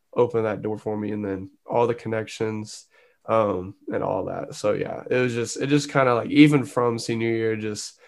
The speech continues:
continued to just grow all those connections. And, you know, it's just working on my craft and stuff, even up to this day. But yeah,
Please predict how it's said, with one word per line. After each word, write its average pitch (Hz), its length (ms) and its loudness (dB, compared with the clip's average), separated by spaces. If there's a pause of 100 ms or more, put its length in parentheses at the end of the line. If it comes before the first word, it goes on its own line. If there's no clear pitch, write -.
(240)
continued 110 640 -4
to 98 360 -4 (200)
just 110 240 -8
grow 107 420 -4
all 110 140 -2
those 107 200 -4
connections. 107 720 -6
And, 151 240 -12 (340)
you 135 120 0
know, 113 320 -2
it's 123 180 -2
just 113 360 -6
working 113 380 -4
on 101 120 -4
my 98 140 -2
craft 98 380 -2
and 104 100 -8
stuff, - 360 -4
even 110 260 -2
up 104 160 -2
to 117 120 -4
this 107 200 -6
day. 107 220 -4
But - 320 -4 (520)
yeah, 107 360 4